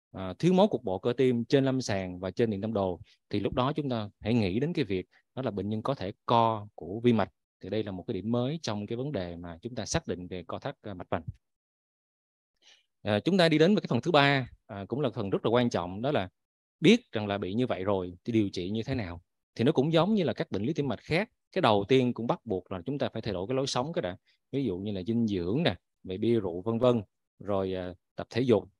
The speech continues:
rồi chúng ta điều chỉnh về cái cân nặng, à, ngưng thuốc lá, rồi về những bệnh lý đi kèm, đồng mắt, ví dụ tăng huyết áp, đó là lipid máu,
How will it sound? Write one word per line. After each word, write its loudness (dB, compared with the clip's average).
rồi -6
chúng -2
ta 0
điều -2
chỉnh -4
về -4
cái -4
cân 0
nặng, -6
à, -14
ngưng 2
thuốc -2
lá, 2
rồi 2
về 0
những -2
bệnh 2
lý 2
đi 0
kèm, 0
đồng -4
mắt, -2
ví -2
dụ -4
tăng -6
huyết -10
áp, 0
đó -8
là 0
lipid -4
máu, 0